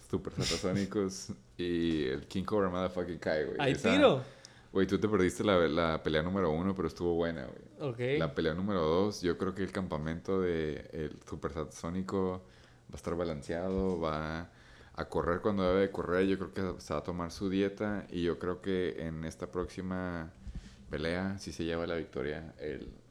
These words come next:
Speaker 1: Super Satasónico.
Speaker 2: Ok.
Speaker 1: Yo, a mí no me gusta decir específicamente bien cómo, pero yo creo que él gana por nocaut técnico en el round uno, en el minuto tres, con veintitrés segundos por ahí.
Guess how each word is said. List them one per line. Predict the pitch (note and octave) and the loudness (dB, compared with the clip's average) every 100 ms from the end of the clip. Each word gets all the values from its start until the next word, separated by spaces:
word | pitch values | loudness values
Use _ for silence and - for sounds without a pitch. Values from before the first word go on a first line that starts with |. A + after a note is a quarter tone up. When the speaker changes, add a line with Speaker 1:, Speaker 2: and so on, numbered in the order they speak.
| - - | -20 -16
Speaker 1:
Super | E2+ D#2+ | -8 -6
Satasónico. | - - - C2+ C#2+ - - - - - | -6 -8 -10 -10 -12 -16 -18 -20 -20 -16
Speaker 2:
Ok. | - - B2 C3 | -14 -8 -8 -2
Speaker 1:
Yo, | F2+ F#2 F#2+ F#2 F2+ - - - | 4 6 6 4 2 -2 -12 -8
a | D#2 | -6
mí | E2 | -4
no | F2+ | -2
me | F#2 | 0
gusta | F#2+ F#2 G2+ | 2 0 0
decir | F2 - - | 2 4 2
específicamente | - E2 G2 F#2+ F2 E2 F#2+ | 0 -6 -6 -2 -2 0 0
bien | F#2 F#2+ | 0 0
cómo, | G#2+ A2 A#2 | 0 0 -2
pero | A2 F#2+ | -2 0
yo | E2+ F2 | 0 -4
creo | F2+ | -8
que | - F2+ | -2 0
él | F2+ | 2
gana | F2+ F2+ F2+ - | 0 0 -2 -2
por | E2 | -4
nocaut | E2 D#2+ F2 F2 | -2 -4 -2 -2
técnico | G2+ F#2 G#2 - A2+ A2 - - - | -2 -4 -6 -2 -4 -4 -12 -20 -8
en | D#2+ | -4
el | D2+ | -4
round | D2+ E2+ F2+ | 0 0 0
uno, | G#2 G#2+ G#2+ - | -2 0 -2 -4
en | E2 | -8
el | D#2+ | -8
minuto | D#2+ D#2+ - | -8 -10 -14
tres, | - D#2 D2+ - - - | -10 -8 -8 -10 -20 -14
con | E2 | -12
veintitrés | D#2+ D2 - - | -10 -6 -6 -6
segundos | D#2+ E2 - | -12 -12 -14
por | - | -14
ahí. | - | -14